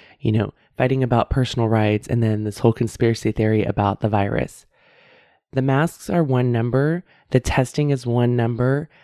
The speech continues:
The hospital beds being filled up is another number. There's many different data points, but there's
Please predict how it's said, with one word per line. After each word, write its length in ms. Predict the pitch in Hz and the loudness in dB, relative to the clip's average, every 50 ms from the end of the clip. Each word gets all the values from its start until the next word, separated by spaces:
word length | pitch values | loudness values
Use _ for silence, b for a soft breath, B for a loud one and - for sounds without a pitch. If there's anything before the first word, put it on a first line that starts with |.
| b b | b b
The 100 | - 123 | -4 -4
hospital 1040 | - - - - - 127 120 - - - - - 143 143 139 139 139 139 139 139 143 | -4 -4 -6 -2 0 0 0 -2 -4 -8 -2 -2 0 2 2 0 0 0 0 -2 -2
beds 500 | 147 139 135 135 135 139 143 143 - - | -2 0 0 0 0 0 -2 -4 -6 -4
being 240 | - 135 127 135 127 | 0 0 0 0 -2
filled 300 | - - 131 123 113 127 | -2 0 0 0 2 0
up 180 | 123 120 - | -2 -2 -2
is 140 | 131 120 - | -4 -2 0
another 360 | 127 120 120 120 110 113 107 | 0 0 2 0 2 0 0
number. 400 | 107 113 110 110 107 - - - | 0 0 0 -2 -2 -2 -4 -2
There's 220 | 123 120 123 120 131 | 0 -2 -2 0 0
many 260 | 127 120 120 123 120 | 0 0 2 0 0
different 320 | - 117 - - 107 104 | -2 -2 -2 -2 -2 0
data 200 | 110 107 104 - | 2 2 2 0
points, 400 | - - - 110 - - - - _ B B B B B B B B B | -2 -4 -4 -4 -4 -4 -8 -14 _ B B B B B B B B B
but 140 | - 120 - | -2 -2 0
there's 180 | 123 117 - | -2 -4 -4